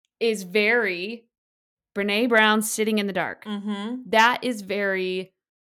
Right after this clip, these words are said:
Speaker 1: the power of showing up for our kids and our job not being to regulate our kids' feelings or to solve our kids' problems. Our job to be sit with our kids while they learn how to solve their own problems.
Speaker 2: Mm-hmm.
Speaker 1: It's not abandoning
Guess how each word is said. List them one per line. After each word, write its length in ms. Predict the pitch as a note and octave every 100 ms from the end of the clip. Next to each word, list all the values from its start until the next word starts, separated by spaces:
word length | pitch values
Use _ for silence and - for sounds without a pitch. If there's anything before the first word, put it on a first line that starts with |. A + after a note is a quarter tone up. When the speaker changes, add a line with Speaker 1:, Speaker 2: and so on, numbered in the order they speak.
| _ -
Speaker 1:
the 140 | G3+ A#3
power 360 | A3 A3 G#3+
of 100 | G#3+
showing 360 | - G#3 G3+ G3
up 360 | G3 E3 - - _
for 400 | - A3 G3 F#3
our 140 | - E3+
kids 520 | - A3+ F3+ D#3+ - -
and 460 | F#3+ F#3+ F3+ F3+ -
our 160 | F#3+ F#3
job 420 | - G3+ G3+ F#3+
not 280 | F#3+ F#3 E3+
being 300 | G3 F#3+ F#3
to 160 | - F3+
regulate 440 | F#3 F#3 F3+ F3
our 120 | E3
kids' 280 | E3 F3 -
feelings 460 | - F3 E3+ E3+ -
or 360 | G#3 G3 F#3+ F#3
to 280 | - G3+ F3+
solve 320 | - G3+ F#3+
our 120 | F3+
kids' 220 | - E3+
problems. 440 | - G#3 F#3 F3 E3+
Our 120 | F3+
job 440 | E3+ G3 F#3 F#3 -
to 120 | F#3+
be 420 | E3+ F3+ F3 D#3+ _ _ _
sit 360 | - - B3 -
with 140 | G3
our 140 | F#3 F3+
kids 500 | - F3+ E3+ D#3+ - _ -
while 380 | F3 F#3+ F#3+ F#3+
they 180 | F#3 F3+
learn 260 | F3 F3+
how 140 | E3 E3
to 120 | E3
solve 420 | - F3 E3 E3
their 180 | E3 D#3
own 240 | D#3+ D3+
problems. 520 | D#3 - - G#3 - G3+
Speaker 2:
Mm-hmm. 120 | G3
Speaker 1:
It's 160 | A#3
not 340 | G3+ G3+ G3 -
abandoning 1120 | G3 E3 - G3 G3 F#3+ F#3+ F3+ E3+ E3+ E3+